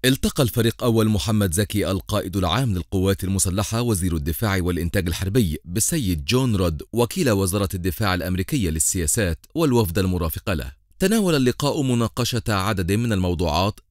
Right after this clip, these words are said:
ذات الاهتمام المشترك في ضوء مجالات التعاون العسكري وتبادل الخبرات بين البلدين، كذلك تبادل الرؤى تجاه تطورات الأوضاع التي تشهدها المنطقة بما يحقق المصالح المشتركة في القضاء على الإرهاب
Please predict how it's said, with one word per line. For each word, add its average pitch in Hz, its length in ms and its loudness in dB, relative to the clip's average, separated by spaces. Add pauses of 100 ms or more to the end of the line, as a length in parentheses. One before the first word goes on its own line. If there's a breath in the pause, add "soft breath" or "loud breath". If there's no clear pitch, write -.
ذات 87 280 -2
الاهتمام 95 440 0
المشترك 90 600 -2 (100)
في 110 160 -4
ضوء 98 280 -2
مجالات 92 420 0
التعاون 90 420 -2
العسكري 82 640 -2 (140)
وتبادل 139 580 -2
الخبرات 90 540 -2 (160)
بين 101 280 0
البلدين، 87 560 -2 (360)
كذلك 107 440 2
تبادل 98 600 0
الرؤى 95 340 -2
تجاه 92 340 -2
تطورات 92 520 -4
الأوضاع 95 640 -2
التي 95 260 -2
تشهدها 90 420 -2
المنطقة 85 580 -4 (200)
بما 156 240 4
يحقق - 560 -4
المصالح 104 520 0
المشتركة 98 680 -2 (240)
في 123 100 0
القضاء 123 520 -2
على 110 160 0
الإرهاب 95 460 0